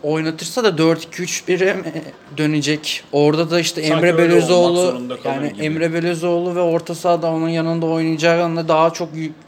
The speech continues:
Speaker 1: binecek bir yandan da.
Speaker 2: Evet.
Speaker 1: Ee, böyle de bir durum söz konusu. Biraz da Max, Max Kruse'nin şöyle bir o-, sıkıntısı varmış. Alman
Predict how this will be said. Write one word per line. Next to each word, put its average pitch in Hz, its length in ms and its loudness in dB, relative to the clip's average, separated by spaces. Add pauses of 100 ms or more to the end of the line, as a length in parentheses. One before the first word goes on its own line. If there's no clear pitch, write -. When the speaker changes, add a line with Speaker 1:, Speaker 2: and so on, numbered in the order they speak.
(100)
Speaker 1:
binecek 135 600 -4
bir 131 60 -8
yandan 123 480 -4
da. 123 120 0
Speaker 2:
Evet. 101 140 -6 (460)
Speaker 1:
Ee, 127 340 -2
böyle 147 260 2
de 160 80 -4
bir 160 80 -6
durum 165 220 -2
söz 196 280 -2
konusu. 156 420 -4 (260)
Biraz 180 340 2
da 247 40 0
Max, 196 180 2 (120)
Max 175 160 -4 (240)
Kruse'nin 202 400 -4
şöyle 202 300 0
bir 202 60 0
o-, 196 200 6 (640)
sıkıntısı - 580 -8
varmış. 190 280 2
Alman 156 540 0